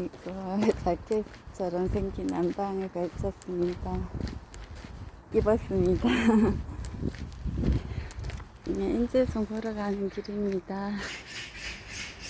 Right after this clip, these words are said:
새소리가 직접 나네요.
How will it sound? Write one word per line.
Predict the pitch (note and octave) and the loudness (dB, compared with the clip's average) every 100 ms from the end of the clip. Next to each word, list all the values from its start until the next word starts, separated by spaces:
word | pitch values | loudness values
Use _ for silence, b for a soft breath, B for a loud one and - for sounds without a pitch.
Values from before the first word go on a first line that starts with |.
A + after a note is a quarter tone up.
| - - - - - - - - - | -10 -10 -10 -10 -10 -12 -14 -12 -4
새소리가 | B3+ B3 - A#3+ A3+ G#3+ G3 | -4 -4 -4 -2 -2 -2 -4
직접 | - F3 - G3+ | -6 -8 -6 -4
나네요. | G3+ F#3+ F#3+ F#3+ G3 G3+ | 0 2 2 2 0 -2